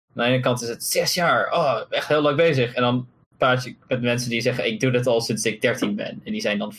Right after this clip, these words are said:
dertig. Dat is een heel interessante ervaring. Maar ik, ehm, ben best wel eigenlijk overal mee bezig. Ik ben een, eh, speler op heel veel larps. Ik N P C op een, eh, korte la-, rij van larps.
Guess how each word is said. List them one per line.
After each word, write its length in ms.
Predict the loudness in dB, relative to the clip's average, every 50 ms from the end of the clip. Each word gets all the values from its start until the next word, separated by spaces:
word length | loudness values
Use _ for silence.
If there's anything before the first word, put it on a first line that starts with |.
| -20 _ _
dertig. 640 | -8 -4 -2 -2 -2 -2 -4 -8 -8 -10 -12 -14 -20 _ _ _ _ _ _ _ _ -16
Dat 100 | -16 -16 -16 -16 _ _ _
is 100 | -16 -12
een 80 | -6 -2
heel 380 | 0 2 4 4 4 4 2
interessante 460 | 2 0 0 -2 -2 -2 -2 -2 -2 -4
ervaring. 480 | -6 -4 -4 -4 -4 -6 -10 -12 -16 -18 -20 -20 _ -20 -20 -20 -18 -18 -18 -20 -20 _ _ _
Maar 320 | 0 0 0 0 0 -4 -10 _
ik, 280 | -2 -2 -2 -2 0 0
ehm, 600 | 2 4 4 4 4 4 4 4 2 2 0 -2 -4 -6 -12 -16 -16 -16 _ _ _ _ _ _ -6 -2
ben 300 | 0 2 2 2 2 2
best 240 | 2 2 0 2
wel 140 | 0 2 2
eigenlijk 380 | 4 2 2 0 -2 -6 -8 -16 _ -4
overal 380 | -2 0 0 2 2 2 2
mee 140 | 2 2 2
bezig. 500 | 2 2 2 2 2 -2 -4 -4 -4 -4
Ik 120 | -4 -4 -2
ben 200 | 0 0 2 2
een, 160 | 0 0 -2
eh, 120 | -4 -4
speler 520 | -6 -4 -2 0 0 2 2 0 0 0 -2
op 120 | -2 0
heel 160 | 0 0 0
veel 100 | 0 0
larps. 480 | 0 0 0 0 -2 -4 -8 -10 -8 -6
Ik 200 | -6 -6 -4 -4
N 180 | -4 -2 -2 0
P 140 | 0 0 0
C 420 | 0 0 2 2 2 0 -2 -2
op 120 | -4 -2
een, 140 | 0 0 2
eh, 180 | 2 0 0 -2 -2
korte 580 | 0 0 2 2 2 2 2 2 2 0 -2 -4
la-, 220 | -4 -2 -2 -2 0
rij 500 | 2 2 2 4 4 2 2 0 -2 -2
van 120 | -2 0 2
larps. 600 | 2 4 2 2 0 -2 -4 -6 -8 -10 -12